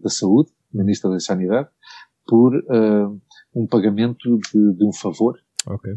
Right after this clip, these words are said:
Speaker 1: por parte do Partido Socialista Obreiro Espanhol
Speaker 2: Uhum.
Speaker 1: ao Partido Socialista de Catalunha, que é um partido diferente, embora seja Partido Socialista,
Speaker 2: Ok.
Speaker 1: são dois partidos diferentes. Ah, por todo o apoio que esse Partido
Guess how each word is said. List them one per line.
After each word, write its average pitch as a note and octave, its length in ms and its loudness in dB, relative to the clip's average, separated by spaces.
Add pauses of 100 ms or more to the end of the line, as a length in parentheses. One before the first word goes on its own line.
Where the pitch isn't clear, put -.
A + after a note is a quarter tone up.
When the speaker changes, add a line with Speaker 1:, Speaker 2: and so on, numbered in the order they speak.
Speaker 1:
por G2+ 140 -2
parte G#2 420 -4
do G2 160 2
Partido A2 600 0
Socialista G2+ 600 -2
Obreiro G#2+ 280 -2
Espanhol G2+ 520 -8 (180)
Speaker 2:
Uhum. G#2 160 -6 (160)
Speaker 1:
ao C3 240 -2
Partido C3 720 -2
Socialista A2+ 600 -2
de G#2+ 80 2
Catalunha, F#2+ 580 -2 (180)
que - 60 -2
é A2 40 2
um G2 80 -2
partido A2 340 -2 (440)
diferente, G#2+ 640 -2
embora G2+ 220 -2
seja G2 240 -6
Partido - 340 -4
Socialista, A#2 540 -2 (100)
Speaker 2:
Ok. F2+ 220 -10
Speaker 1:
são A2+ 200 -2
dois B2 220 2
partidos G#2 460 -2
diferentes. - 560 -10 (520)
Ah, G#2 540 2 (220)
por A#2 180 2
todo C3+ 460 0
o A#2+ 100 4
apoio B2+ 640 -2 (260)
que - 100 -4
esse G#2 160 -4
Partido - 440 -2